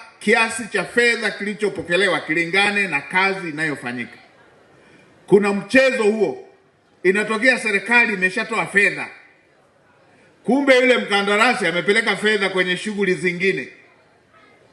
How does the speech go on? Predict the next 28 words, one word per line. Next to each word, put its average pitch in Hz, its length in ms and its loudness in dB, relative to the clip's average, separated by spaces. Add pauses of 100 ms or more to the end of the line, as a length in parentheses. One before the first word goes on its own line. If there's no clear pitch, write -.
(300)
Wengine 220 480 4
fedha 247 300 4
hizo 226 240 0
zinalipwa 196 460 -2
kwenye 196 220 2
akaunti 208 380 -4
za, 190 220 -2 (240)
za 196 140 2
nchini 202 380 0
kwao. 196 500 0 (1080)
Unakuta 196 480 0
huko 254 260 2
wana 202 240 2
madeni, 202 520 2
wanachukua 196 640 -4
fedha 240 360 2
si 233 120 -8
tuliotoa 226 480 0
ya 202 120 4
mradi 196 420 2
kwenda 214 320 -2
kulipa 196 540 -2 (140)
madeni 208 360 2
ya 202 80 0
makampuni 175 500 -8
yao 202 220 0
nchini 160 300 -8
kwao. 156 340 -4